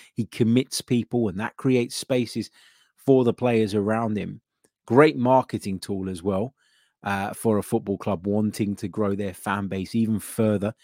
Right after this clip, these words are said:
in the United States. I don't think it would be the worst idea in the world, but as I say, I think it will take too much money to make it happen.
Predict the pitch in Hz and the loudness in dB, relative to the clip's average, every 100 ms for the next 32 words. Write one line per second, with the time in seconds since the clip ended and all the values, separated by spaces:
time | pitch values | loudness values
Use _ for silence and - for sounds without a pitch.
0 | _ _ _ _ 113 107 104 101 95 92 | _ _ _ _ -2 0 0 -2 -4 -6
1 | - 87 - - 92 - - - _ _ | -8 -12 -12 -6 -6 -8 -18 -20 _ _
2 | _ _ _ _ _ _ _ _ _ _ | _ _ _ _ _ _ _ _ _ _
3 | _ _ _ _ _ _ _ _ _ _ | _ _ _ _ _ _ _ _ _ _
4 | - 156 220 220 - 214 202 - 190 185 | -6 -4 -2 -2 2 2 2 4 2 2
5 | - 190 - 143 - 165 143 151 127 147 | -2 -4 0 0 2 2 6 4 8 10
6 | 139 - - - 120 120 92 151 160 127 | 10 6 -4 0 2 2 8 10 10 6
7 | 101 90 92 92 104 - 123 110 120 120 | 2 -2 -2 -2 -4 -2 -4 -2 -2 -2
8 | - 120 104 98 104 - 113 - 101 - | -2 -2 -2 -2 -6 -6 -8 -6 -6 -4
9 | - 127 120 - 110 113 104 92 _ _ | 0 2 0 -4 -2 0 -2 -6 _ _
10 | _ _ - 101 101 - - 117 117 98 | _ _ -8 -4 -4 -6 -6 -4 -4 -4
11 | 90 | -8